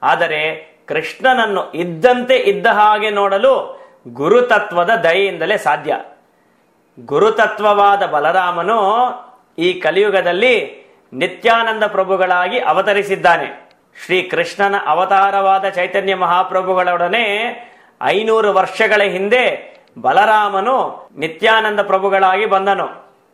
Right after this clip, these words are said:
ಆದ್ದರಿಂದಲೇ ನಾವು ಚೈತನ್ಯ ಮಹಾಪ್ರಭುಗಳೊಡನೆ ನಿತ್ಯಾನಂದ ಪ್ರಭುಗಳಿಗೂ ಶರಣೆನ್ನುತ್ತೇವೆ. ಮೊತ್ತ ಪಂಚತತ್ವಕ್ಕೆ ನಾವು ಶರಣೆನ್ನುತ್ತೇವೆ, ನಮಸ್ಕರಿಸುತ್ತೇವೆ.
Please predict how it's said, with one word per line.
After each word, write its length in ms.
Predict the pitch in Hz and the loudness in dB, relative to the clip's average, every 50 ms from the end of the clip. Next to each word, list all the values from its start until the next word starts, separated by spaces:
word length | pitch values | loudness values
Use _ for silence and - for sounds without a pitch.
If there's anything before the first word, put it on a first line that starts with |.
| _ _ _ _ _ | _ _ _ _ _
ಆದ್ದರಿಂದಲೇ 1080 | - 117 127 208 175 165 180 180 180 180 175 175 175 180 220 233 214 202 214 233 240 - - - - | -4 0 0 0 2 2 0 0 0 0 0 0 0 0 0 0 0 0 -2 -4 -4 -6 -8 -12 -6
ನಾವು 480 | 143 156 170 190 208 220 208 202 226 226 | -2 2 2 2 2 2 2 2 0 0
ಚೈತನ್ಯ 500 | - 196 185 196 202 220 208 208 208 196 | 0 0 0 0 0 -2 -2 -2 -2 -2
ಮಹಾಪ್ರಭುಗಳೊಡನೆ 1300 | 190 175 180 196 208 202 196 190 175 190 190 180 180 180 180 180 180 190 233 247 220 208 220 247 240 240 - - - _ _ _ - | 0 2 2 2 2 2 0 -2 -2 0 0 0 0 0 0 0 -2 -2 -2 -2 -2 -4 -4 -6 -8 -10 -14 -20 -20 _ _ _ -6
ನಿತ್ಯಾನಂದ 600 | 143 175 175 180 - 220 226 233 226 226 220 214 | -6 -6 -6 -2 0 2 2 2 2 0 0 -2
ಪ್ರಭುಗಳಿಗೂ 680 | 214 202 202 202 196 208 202 208 202 208 208 220 247 247 226 220 226 247 247 - - - - - | 0 0 0 0 2 2 2 2 2 2 2 2 2 2 0 0 0 -2 -2 -4 -8 -12 -4 0
ಶರಣೆನ್ನುತ್ತೇವೆ. 1120 | 170 175 196 214 220 214 208 208 208 202 202 202 185 180 165 147 120 - - - _ _ _ _ _ _ _ _ _ _ _ _ _ _ - | 0 2 2 2 0 -2 0 -2 -2 0 2 2 2 2 2 -2 -4 -6 -12 -20 _ _ _ _ _ _ _ _ _ _ _ _ _ _ -4
ಮೊತ್ತ 380 | 135 160 190 190 - - - 240 | 0 0 0 0 0 -2 0 0
ಪಂಚತತ್ವಕ್ಕೆ 920 | 233 226 - 202 202 202 226 226 226 226 220 220 - 214 208 208 - 226 226 | 2 2 2 0 0 2 0 0 0 0 -2 -2 -2 -2 -4 -2 -2 -2 0
ನಾವು 480 | 214 208 208 214 247 233 226 226 226 | 0 0 0 0 0 0 0 0 -2
ಶರಣೆನ್ನುತ್ತೇವೆ, 1200 | 208 - 185 185 190 202 208 214 208 208 202 196 202 208 185 175 160 139 123 - - - - _ _ _ _ _ _ _ _ _ | 0 2 2 2 2 2 0 -2 0 -2 -2 0 2 2 2 2 2 0 -2 -4 -10 -18 -20 _ _ _ _ _ _ _ _ _
ನಮಸ್ಕರಿಸುತ್ತೇವೆ. 1200 | 143 143 160 196 214 208 - 226 208 208 196 202 208 202 202 190 180 160 156 131 - - - - | -4 -2 0 0 -2 0 0 0 0 2 0 -2 -4 0 0 0 2 0 -2 -4 -6 -8 -14 -20